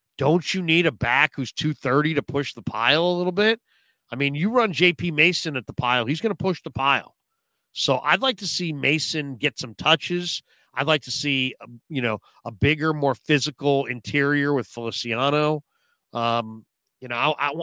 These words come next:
I wanna see them run the ball and commit to the run. I mean, they need to start running the football better. If they start running the football better, and then you can get back to Brock doing play action pass off of that, and, and then I think you've got, you know, a little bit more offensive momentum.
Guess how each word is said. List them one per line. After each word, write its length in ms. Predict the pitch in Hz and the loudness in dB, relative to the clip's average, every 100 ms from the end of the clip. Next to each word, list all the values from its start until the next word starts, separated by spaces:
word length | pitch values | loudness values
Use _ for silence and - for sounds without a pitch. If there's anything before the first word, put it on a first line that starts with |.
| - | -4
I 40 | 170 | -2
wanna 200 | 208 190 | 0 -2
see 240 | - 190 | -2 -2
them 260 | 165 143 139 | -2 -2 2
run 160 | 151 | 2
the 60 | 143 | 2
ball 320 | 131 139 143 | 0 2 2
and 100 | 117 | 0
commit 280 | - 127 - | -6 -8 -6
to 100 | 120 | -8
the 100 | 107 | -8
run. 320 | 107 104 80 _ _ _ _ _ - | -6 -6 -10 _ _ _ _ _ -12
I 60 | |
mean, 100 | 117 | -4
they 140 | 131 180 | 0 0
need 300 | 180 208 196 | 0 -2 -2
to 60 | |
start 280 | 170 196 143 | 0 2 4
running 300 | 143 143 143 | 2 2 -2
the 60 | 117 | -6
football 480 | - 139 - 127 104 | -4 -4 0 -2 0
better. 360 | 120 107 98 - - - | -2 -2 -6 -16 -14 -6
If 120 | 131 | -2
they 100 | 160 | 0
start 220 | 247 285 | 2 4
running 180 | 277 262 | 2 0
the 60 | |
football 340 | 208 226 226 202 | 0 2 4 4
better, 380 | 165 151 143 - _ _ | 6 6 4 -2 _ _
and 120 | 123 135 | -4 0
then 100 | 160 | 0
you 120 | 165 | -2
can 100 | 156 | -2
get 140 | 151 | -2
back 260 | 147 147 143 | 0 0 0
to 100 | 127 | -6
Brock 380 | 95 139 143 - | 0 4 4 2
doing 220 | 147 120 | -2 -2
play 240 | - 139 | 0 0
action 320 | 135 131 - 117 | 0 -2 -8 -2
pass 340 | 131 127 - - | 0 2 -2 -4
off 280 | 131 127 127 | -2 -2 -4
of 140 | 107 | -6
that, 320 | 120 117 117 _ _ _ - | -2 0 0 _ _ _ -6
and, 360 | 123 120 117 - | -2 -2 -2 -10
and 260 | 123 120 123 | -10 -10 -14
then 300 | 131 156 196 | -4 -4 0
I 100 | 175 | -2
think 260 | - 165 - | -2 -4 -4
you've 180 | 139 - | -6 0
got, 260 | 139 120 _ _ _ | 2 2 _ _ _
you 140 | 147 127 | -6 -2
know, 160 | 120 | 0
a 40 | 120 | 0
little 160 | 131 | 0
bit 120 | 139 135 | -2 -2
more 280 | 127 127 | 0 2
offensive 440 | 123 117 127 - 117 | 2 0 -6 -10 -6
momentum. 600 | 113 107 107 - 90 | -6 -6 -8 -10 -14